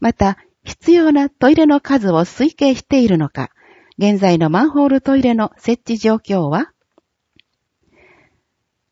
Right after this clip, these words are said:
答え。マンホールトイレについては、地域防災計画において、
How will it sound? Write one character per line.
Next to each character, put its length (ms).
答 380
え。 240
マ 200
ン 20
ホ 160
ー 40
ル 120
ト 160
イ 60
レ 100
に 140
つ 120
い 100
て 140
は、 240
地 200
域 240
防 180
災 320
計 160
画 300
に 140
お 60
い 80
て、 380